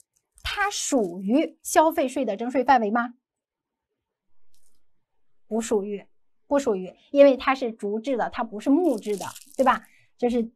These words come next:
想提示大家的第一点啊，得是木质的一次性筷子才征收。然后第二点，得是一次性的，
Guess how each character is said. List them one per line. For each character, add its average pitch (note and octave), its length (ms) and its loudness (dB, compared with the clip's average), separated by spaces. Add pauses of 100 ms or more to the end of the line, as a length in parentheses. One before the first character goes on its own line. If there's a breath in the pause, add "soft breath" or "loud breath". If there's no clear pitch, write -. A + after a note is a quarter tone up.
想 G3+ 180 0
提 A#3 140 -2
示 B3+ 100 -2
大 A#3 140 -2
家 A#3+ 80 -4
的 B3 100 -2
第 C#4 140 2
一 D4 80 2
点 B3 180 -2
啊， B3+ 220 -4
得 A3 140 -2
是 B3+ 160 -2
木 F4 280 2
质 B3+ 120 -4
的 G3+ 100 -4
一 G#3 120 -10
次 C4 120 -4
性 B3+ 160 -4
筷 B3 160 -4
子 - 200 -14
才 G#3 140 -12
征 A#3+ 160 -6
收。 C4 220 -8 (320 soft breath)
然 D4+ 140 2
后 G#4 100 6
第 G#4 140 -10
二 G#4+ 260 6
点， A3+ 220 -10 (600)
得 A#3+ 160 4
是 D#4+ 160 -2
一 A#3+ 220 2
次 - 300 -2
性 G4+ 380 0
的， - 160 -8